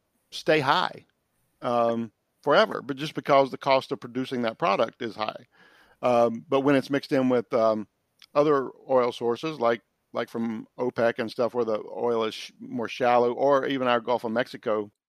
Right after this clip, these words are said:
oil, uh, uh, then, you know, that moderates that price somewhat. But the, the oil out west is just sort of locked up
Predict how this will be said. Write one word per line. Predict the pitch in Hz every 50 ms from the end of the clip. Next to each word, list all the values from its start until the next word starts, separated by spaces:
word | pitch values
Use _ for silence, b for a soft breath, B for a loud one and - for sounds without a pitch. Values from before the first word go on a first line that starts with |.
| _ _ _ _ _ _ _ _ -
oil, | 117 110 113 127 139 143 - - 113 107 107 107 101 _ _ _ _ _ _ _ _ _ -
uh, |
uh, | 110 110 110 113 117 - - _ _ _
then, | 123 139 139 131 127 127 120 117 b b b b b b b b b
you | - 123
know, | 127 123 117
that | 117 120 127
moderates | 127 117 120 120 120 120 117 110 -
that | 117 - - -
price | 143 147 170 170 -
somewhat. | - 113 107 107 92 95 95 - -
But | 113 117 107 -
the, | 127 117 110 107 95 b b b b b b b b b b
the | - 117
oil | 131 143 151 160 156 147
out | 143 127 123
west | 131 147 165 147 127 127 - -
is | 123 110
just | 104 113 123 117 - - - -
sort | 131 120 120 117
of | 113 107 110
locked | 117 127 131 127 _ -
up | 147 131 131 _